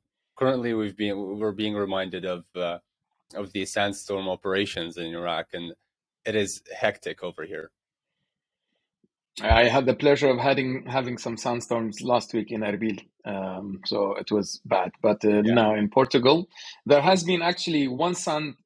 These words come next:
Speaker 2: minor sandstorm here for the first time ever in history that has been recorded, uh, which is very rare. But, uh, I guess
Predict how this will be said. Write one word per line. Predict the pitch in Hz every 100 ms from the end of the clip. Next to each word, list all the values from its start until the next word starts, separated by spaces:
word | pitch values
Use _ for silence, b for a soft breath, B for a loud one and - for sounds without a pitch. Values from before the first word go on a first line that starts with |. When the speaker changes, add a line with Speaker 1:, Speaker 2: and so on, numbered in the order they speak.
| -
Speaker 2:
minor | 131 156 180 143
sandstorm | - 123 113 - 117 113
here | 123 156 - _ _ - - -
for | 117
the |
first | 113 131 123
time | 127 -
ever | 143 131 127
in | 110
history | 143 - - - - _ _ b b _ -
that | 113
has | 107 101
been | 110
recorded, | 107 101 110 101 104 - _ _ -
uh, | 113 120 107
which | 101 104 113
is | 98
very | 98 127 113
rare. | 104 95 87 - 101
But, | 98 101 95 104
uh, | 98 95 95 92 92
I | 107
guess | 110 117 - -